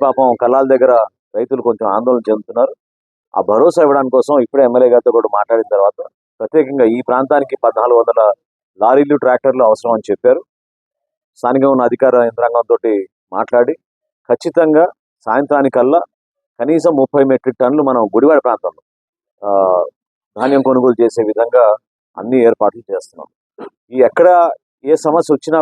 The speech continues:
కూడా ప్రభుత్వం నుంచి మేము అందరం కూడా సిద్ధంగా ఉన్నాం. సమస్య పరిష్కారం కోసం, రైతుకి అండగా నిలబడడానికి కోసం ఊహించని విధంగా మేము నిలబడుతున్నాం. ఉదాహరణకి రైస్ మిల్లర్లు బ్యాంక్ గ్యారెంటీలు కూడా కట్టలేని పరిస్థితి.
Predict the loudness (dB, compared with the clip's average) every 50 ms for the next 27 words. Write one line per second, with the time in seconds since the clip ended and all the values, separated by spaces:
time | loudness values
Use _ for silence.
0 | 0 0 2 2 2 0 -2 _ _ _ _ _ _ _ _ _ -6 -6 -2 -2
1 | 0 0 2 2 2 2 0 0 0 0 0 0 0 0 0 0 2 0 0 0
2 | -2 -6 -2 -2 -2 0 0 0 0 0 0 0 -2 -2 -2 -4 -6 -4 -4 -4
3 | -4 -4 -4 -2 0 -2 -2 -2 -2 -2 0 0 0 0 0 0 -2 0 -2 -4
4 | -6 -6 _ _ _ _ _ _ _ _ _ _ -2 0 0 2 0 0 0 2
5 | 0 2 2 0 2 2 2 0 0 0 0 0 -2 -2 -2 0 -2 -2 0 0
6 | -2 -2 -2 -2 -6 _ _ _ _ _ _ _ _ -6 -2 0 0 0 2 2
7 | 2 2 4 2 2 2 0 0 0 0 0 0 0 0 0 0 -2 -2 -14 -14
8 | -14 -14 _ -8 -4 -2 0 0 0 0 -2 -2 0 2 2 2 2 2 0 -4
9 | -2 0 0 0 2 2 2 2 2 -2 _ _ _ _ _ _ _ _ _ _
10 | _ -6 -2 -2 0 2 2 2 2 2 0 0 0 2 2 0 0 0 -2 -2
11 | 0 -2 -2 -2 -2 0 0 0 0 -2 -4 -2